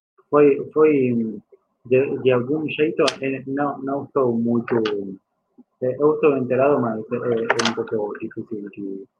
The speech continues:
explicar. É, Alessio foi um, um dos, dos advogados que, o falso advogado de Alessio, é,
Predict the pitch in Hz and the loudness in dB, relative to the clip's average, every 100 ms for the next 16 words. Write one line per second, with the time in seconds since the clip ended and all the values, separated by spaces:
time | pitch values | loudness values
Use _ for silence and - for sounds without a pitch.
0 | _ _ - _ - - 104 - 101 - | _ _ -20 _ -20 -16 -14 -12 -10 -10
1 | - - - 120 113 104 98 95 - - | -12 -16 -8 -4 -4 -4 -8 -10 -14 -20
2 | _ _ _ _ _ _ _ _ _ - | _ _ _ _ _ _ _ _ _ -20
3 | - - _ _ _ _ _ - 143 156 | -20 -20 _ _ _ _ _ -2 0 2
4 | 185 202 - 151 151 139 127 135 131 117 | 0 -2 2 4 4 4 2 0 0 -2
5 | 143 135 _ - 135 131 117 113 123 120 | -6 -8 _ -4 -2 -2 -2 -4 -8 -4
6 | 120 110 104 101 - _ _ _ 123 110 | -2 0 -2 -6 -10 _ _ _ -8 -8
7 | 104 98 - - - 110 110 110 127 143 | -8 -10 -16 -20 -14 -10 -4 0 2 2
8 | 151 - - 107 104 120 110 104 - 143 | 0 -4 -10 -10 -6 -4 -4 -4 0 2
9 | 135 - 107 101 101 117 107 107 113 123 | 2 -2 -8 -8 -10 -12 -12 -8 -4 -2
10 | 117 104 104 127 131 123 120 - - - | -2 -4 -4 -4 -4 -4 -6 -6 -10 -14
11 | - - - 113 | -16 -14 -6 -4